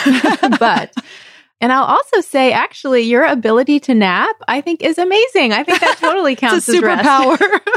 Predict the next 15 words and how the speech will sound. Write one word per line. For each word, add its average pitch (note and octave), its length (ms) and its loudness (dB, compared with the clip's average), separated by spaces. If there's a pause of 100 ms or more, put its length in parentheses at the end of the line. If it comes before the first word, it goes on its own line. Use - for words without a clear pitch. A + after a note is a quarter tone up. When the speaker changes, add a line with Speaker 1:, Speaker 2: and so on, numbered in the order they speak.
(420)
Speaker 2:
<laughs> - 40 -10 (100)
Speaker 1:
Yeah. - 300 -6 (720)
As F4+ 180 2
someone E4 380 0
who D#4+ 240 2
feels C4+ 280 0
sort C4+ 140 0
of A3+ 100 -4
chronically A#3+ 640 0
sleep A#3+ 400 -4
deprived, D#4+ 800 0 (140)
and G#3+ 440 0
I G#3+ 100 -2
think A#3+ 240 -2
for G#3 280 2